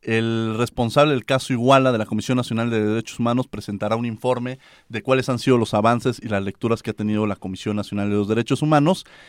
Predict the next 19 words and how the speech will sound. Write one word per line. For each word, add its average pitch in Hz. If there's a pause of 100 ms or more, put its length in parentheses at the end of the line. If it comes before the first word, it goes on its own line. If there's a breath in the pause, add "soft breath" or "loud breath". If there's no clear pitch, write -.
(120)
Y 139
la 135
próxima 143
semana 139
tendremos 120
también, 120
eh, 101
una 120
plática 127
precisamente 110
con 101
este 101
comisionado 98
especial, 110 (480 loud breath)
eh, 98
que 101
darán 104
esta 110
conferencia 104